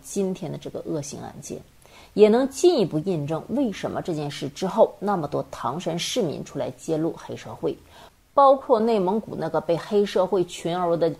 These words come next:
瘪派出所，十一年后才敢喊冤。张凯律师说呀，这次烧烤店事件发生在唐山市路北区，并非偶然。烧烤店事发后呢，路北区多人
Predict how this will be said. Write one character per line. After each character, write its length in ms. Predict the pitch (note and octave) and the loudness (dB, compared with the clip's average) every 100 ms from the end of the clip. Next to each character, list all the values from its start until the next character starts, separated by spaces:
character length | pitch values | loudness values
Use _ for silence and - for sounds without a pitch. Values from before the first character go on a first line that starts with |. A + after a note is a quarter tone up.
| - | -2
瘪 180 | D#3 - | 0 0
派 160 | - | -2
出 160 | E3+ E3 | -4 -4
所， 240 | E3 D3+ C#3 | -2 -4 -4
十 320 | - - E3 | -10 -6 -2
一 140 | F3 | -2
年 200 | F3 C3 | -2 -6
后 280 | B2+ F3 C3 | -6 -2 -2
才 260 | - - B2 | -4 -8 -6
敢 160 | C#3 C3 | -4 -4
喊 240 | - - | -8 -12
冤。 200 | - A#2+ - - - - - - - | -10 -10 -12 -18 -20 -20 -20 -20 2
张 200 | D4+ E4 | 4 4
凯 180 | D4+ D3+ | 2 4
律 160 | F#3+ | 4
师 180 | F3 F#3 | 2 0
说 220 | E3+ D3+ | 0 2
呀， 100 | C#3 - | 2 2
这 160 | C4+ A#3 | 0 0
次 200 | - F#3+ | 0 -4
烧 280 | - A#3 | 2 4
烤 200 | A3+ F3 | 4 2
店 200 | - E3 | -2 -2
事 280 | D#3 - F3 | -4 -6 -4
件 180 | D#3 D#3 | -4 -4
发 240 | - E3 | -2 -2
生 160 | F3+ D#3+ | -2 -4
在 100 | D3+ - | -6 -6
唐 320 | - D#3 G#3+ | -8 -6 -4
山 180 | G3+ G3 | -4 -4
市 160 | - | -4
路 280 | G3+ C4+ C#4+ | -2 0 0
北 200 | C#3 - | 0 -2
区， 280 | - - C3+ - | -4 -8 -8 -6
并 240 | B3 F3 | -4 -4
非 220 | D3+ F#3 F3+ | -4 -4 -2
偶 160 | - | -2
然。 160 | - - - - - - - - | -4 -8 -14 -20 -20 -20 -20 -4
烧 200 | - E4+ | 4 6
烤 140 | A#3 | 6
店 120 | G3+ | 2
事 160 | G#3+ A3+ | 0 0
发 200 | G#3+ G#3 | 2 2
后 200 | A3+ A3 | 2 0
呢， 280 | E3 C3+ E3 | 2 2 2
路 200 | C4+ C#4+ | 2 2
北 200 | D#3+ - | 2 -2
区 200 | - F#3 - | -2 -6 -4
多 220 | - C#4+ C4 | 2 6 6
人 160 | C#3 | 4